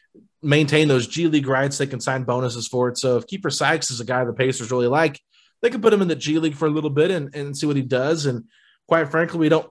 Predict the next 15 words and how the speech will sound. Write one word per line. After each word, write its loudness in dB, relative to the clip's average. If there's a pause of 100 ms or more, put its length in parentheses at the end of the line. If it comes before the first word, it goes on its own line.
know 4
what 2
they're 0
gonna 0
do 0
with -2
Amita -4
Brimley. -2
He 0
is 2
on -2
that -2 (640)
other 2
two-way 2
contract. -2